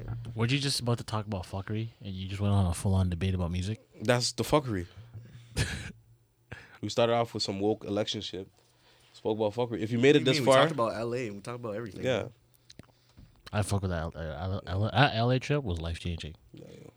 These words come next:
Speaker 3: I don't know about life-changing, but
Speaker 2: I don't know about that, but it, oh, it's your
Speaker 3: It
Speaker 2: first
Speaker 3: was,
Speaker 2: time being there,
Speaker 3: it
Speaker 2: so I
Speaker 3: was
Speaker 2: can't
Speaker 3: dope.
Speaker 2: even.
Speaker 3: Yeah.
Speaker 1: Second
Speaker 2: can't
Speaker 1: time.
Speaker 2: cap you.
Speaker 1: First time I was a kid. I don't remember shit.
Speaker 2: So the first time.
Speaker 3: This nigga went
Speaker 2: You
Speaker 3: to
Speaker 2: just
Speaker 3: Disneyland
Speaker 2: said, "I don't
Speaker 3: and
Speaker 2: remember
Speaker 3: shit.
Speaker 2: shit." So first time. It's been a dope episode of the Waste Man Podcast.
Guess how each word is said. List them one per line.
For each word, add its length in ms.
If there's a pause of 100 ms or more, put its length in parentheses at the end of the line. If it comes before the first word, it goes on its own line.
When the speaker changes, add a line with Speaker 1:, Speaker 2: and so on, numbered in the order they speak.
(180)
Speaker 3:
I 60
don't 80
know 40
about 180
life-changing, 680
but 60
Speaker 2:
I 40
don't 80
know 60
about 240
that, 280
but 140 (300)
it, 140
oh, 140
it's 100
your 100
Speaker 3:
It 20
Speaker 2:
first 80
Speaker 3:
was, 120
Speaker 2:
time 180
being 180
there, 100
Speaker 3:
it 60
Speaker 2:
so 80
I 40
Speaker 3:
was 80
Speaker 2:
can't 180
Speaker 3:
dope. 20
Speaker 2:
even. 120 (260)
Speaker 3:
Yeah. 120
Speaker 1:
Second 380
Speaker 2:
can't 0 (140)
Speaker 1:
time. 140
Speaker 2:
cap 80
you. 40
Speaker 1:
First 160
time 140
I 60
was 120
a 40 (120)
kid. 300
I 40
don't 140
remember 280
shit. 360
Speaker 2:
So 140
the 80
first 240
time. 80 (220)
Speaker 3:
This 100
nigga 100
went 120
Speaker 2:
You 80
Speaker 3:
to 80
Speaker 2:
just 140
Speaker 3:
Disneyland 20
Speaker 2:
said, 120
"I 60
don't 140
Speaker 3:
and 80
Speaker 2:
remember 180
Speaker 3:
shit. 80
Speaker 2:
shit." 80
So 80
first 260
time. 240 (720)
It's 140
been 140
a 80
dope 260
episode 380
of 40
the 40
Waste 240
Man 140
Podcast. 680